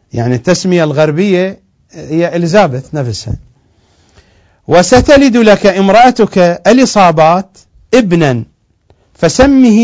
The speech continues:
يوحنا، وستلقى فرحاً وابتهاجاً، ويفرح بمولده أناس كثيرون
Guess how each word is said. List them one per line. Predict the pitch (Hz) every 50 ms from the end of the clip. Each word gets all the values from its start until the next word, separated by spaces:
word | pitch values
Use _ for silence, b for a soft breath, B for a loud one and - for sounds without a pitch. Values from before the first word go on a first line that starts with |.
| 226 220 196
يوحنا، | 185 170 151 - - 185 156 139 113 104 87 - _ _ _ _ _ _ _ _ _ _ _ _ _ _ _ _ _ _ _ _ _ _ _ _ _ _ _ _ _ _ _ _ _ _ _ _ _ _ _ _ _ _ _ _ _ _ _ _ _ _ -
وستلقى | 151 165 165 - 208 202 - 285 302 294 277 - - 233 233 226 214 196
فرحاً | - - 254 269 262 254 - 254 247
وابتهاجاً، | 226 208 196 180 143 - 196 170 151 185 180 156 135 117 117 104 98 107 - _ _ _ _ _ _ _ _ _ _ _ _ _ _ _ _ _ - -
ويفرح | 151 185 262 311 302 - - 277 269 240 - - 247
بمولده | 233 214 175 185 196 202 196 196 202 220 254 220 208 208 196 208 214 208 202 190 - 175
أناس | 175 175 202 226 226 220 - - 208
كثيرون | 196 175 - 175 143 - 175 160 156 156 165 160 143 120 98